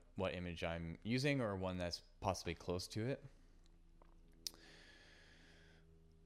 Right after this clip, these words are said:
So now Ram is a very powerful way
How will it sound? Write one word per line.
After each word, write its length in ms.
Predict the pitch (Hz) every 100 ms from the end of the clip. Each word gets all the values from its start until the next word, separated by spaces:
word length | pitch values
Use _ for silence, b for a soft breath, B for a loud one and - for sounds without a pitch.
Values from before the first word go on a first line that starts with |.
| - - - - - - - - - - - 339 339 - - - - - - -
So 180 | - 135
now 480 | 120 117 117 113 113 - - - - - - - - - - - - -
Ram 880 | 101 95 107 127 120 95 90 127 165 156 b b b b b - - - -
is 960 | 110 110 110 107 104 98 - - - - - - -
a 60 | 117
very 520 | 104 101 123 147 151
powerful 840 | 147 - 113 107 113 117 - 107 98
way 680 | 101 98 92 85 87 110